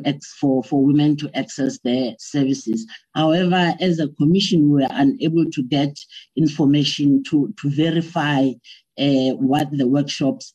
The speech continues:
entailed, because it would be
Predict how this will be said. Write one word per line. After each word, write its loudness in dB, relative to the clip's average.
entailed, 2
because 0
it 2
would 2
be 2